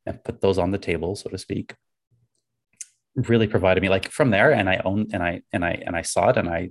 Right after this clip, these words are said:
I felt liberated in it. Then it's like, "Okay, cool. Now I know what I'm dealing with. Now that I know what I'm dealing with, it's A, less scary, and B, we can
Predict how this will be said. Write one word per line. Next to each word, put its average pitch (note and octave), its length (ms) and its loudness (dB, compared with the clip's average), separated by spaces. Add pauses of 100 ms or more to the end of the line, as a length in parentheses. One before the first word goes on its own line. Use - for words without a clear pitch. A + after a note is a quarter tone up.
(180)
I F#2+ 240 -2
felt F#2+ 220 -4
liberated G#2 340 0
in D#3 80 4
it. D3+ 200 0
Then G2+ 140 4
it's F2+ 120 -2
like, F2+ 100 -2
"Okay, A2 300 -2 (240)
cool. A#2 260 2 (460)
Now D3+ 160 4
I - 20 4
know D3 80 6
what C#3 80 4
I'm G#2 80 2
dealing A#2 240 2
with. - 240 -8 (160)
Now G2+ 220 -2
that C#3 100 0
I C3 60 0
know A#2+ 80 0
what B2 100 -2
I'm G2+ 80 -6
dealing A#2 220 -4
with, F#3+ 200 -8 (100)
it's - 340 -10
A, G#2 200 2
less F2+ 240 -2
scary, F#2+ 500 -6
and F#2+ 180 -6
B, F#2+ 280 -2
we F#2 120 -4
can F2+ 360 -4